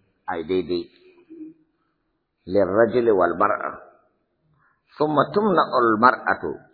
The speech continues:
sannan a hana wa mace, المسلمة، من اختيار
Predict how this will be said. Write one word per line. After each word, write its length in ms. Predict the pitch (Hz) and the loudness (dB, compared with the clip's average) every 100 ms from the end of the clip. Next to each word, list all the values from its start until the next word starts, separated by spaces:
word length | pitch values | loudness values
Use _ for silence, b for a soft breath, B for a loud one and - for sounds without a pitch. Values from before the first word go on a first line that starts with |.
| - | -6
sannan 340 | 127 123 135 156 | -4 -2 -4 -2
a 120 | - | 0
hana 340 | 117 147 170 156 | 6 6 6 4
wa 140 | 123 110 | 4 2
mace, 340 | 101 - 104 b b _ | -2 -6 -8 b b _
المسلمة، 800 | 110 110 135 143 139 113 104 95 78 _ _ - | 0 0 -2 -6 -6 -4 -4 -6 -12 _ _ -10
من 140 | 101 | -6
اختيار 500 | 120 - 101 98 98 | -6 -6 -4 -2 0